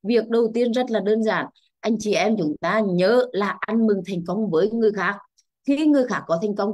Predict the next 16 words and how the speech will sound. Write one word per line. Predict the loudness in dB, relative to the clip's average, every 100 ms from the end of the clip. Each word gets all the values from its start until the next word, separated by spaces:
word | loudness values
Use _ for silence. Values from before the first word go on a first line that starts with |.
| -4
chúng | -6
ta | -6 -4
cần | -4
phải | -4
ăn | -4 -2
mừng | -2 -2
ngay. | 0 -2 -4 _ _
Ăn | -4 2 4
mừng | 4 2
với | 0
một | 0 -2
cái | -4 -4
thái | -4
độ | 0 2
hân | 2 4
hoan, | 4 2